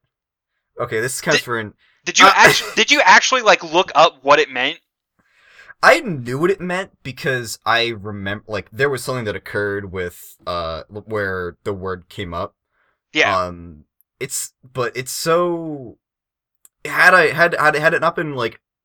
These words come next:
Speaker 1: weirdly relevant to me in the past year, I would not have any idea what that meant. Um, to explain what it means, it means, uh, it's, it's a really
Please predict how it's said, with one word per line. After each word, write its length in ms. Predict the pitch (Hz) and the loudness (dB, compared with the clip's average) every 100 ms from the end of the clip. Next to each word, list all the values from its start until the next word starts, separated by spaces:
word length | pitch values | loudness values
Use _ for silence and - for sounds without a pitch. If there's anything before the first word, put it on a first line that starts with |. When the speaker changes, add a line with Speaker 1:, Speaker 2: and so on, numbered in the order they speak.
| - | -18
Speaker 1:
weirdly 420 | 104 120 135 120 | -8 -6 -4 -4
relevant 380 | 110 107 98 85 | -2 -2 -4 -10
to 80 | |
me 120 | 107 95 | -10 -10
in 80 | |
the 80 | 87 | -12
past 540 | - 95 87 90 - - | -8 -6 -6 -8 -18 -20
year, 440 | 92 90 92 78 - | -20 -12 -8 -8 -8
I 80 | |
would 160 | 90 90 | -8 -6
not 160 | 104 107 | -4 -4
have 100 | 90 | -6
any 160 | 92 | -8
idea 200 | 87 85 85 | -10 -10 -14
what 100 | 87 | -14
that 180 | 80 | -16
meant. 280 | 69 71 69 _ _ - _ _ _ _ - | -16 -18 -20 _ _ -20 _ _ _ _ -14
Um, 560 | 90 90 85 80 78 78 _ _ _ _ _ _ _ _ | -10 -10 -12 -16 -20 -20 _ _ _ _ _ _ _ _
to 180 | - 151 | -8 -6
explain 420 | 131 - - 180 | -4 -4 2 2
what 100 | 170 | 4
it 80 | 147 | 0
means, 220 | 127 117 113 | -2 -10 -10
it 80 | 117 | -10
means, 500 | 127 131 127 - - | -10 -10 -10 -14 -8
uh, 260 | 107 104 92 | -4 -2 -2
it's, 160 | 117 - | -6 -14
it's 160 | 120 123 | -12 -10
a 80 | 104 | -8
really 320 | 113 175 | -4 -4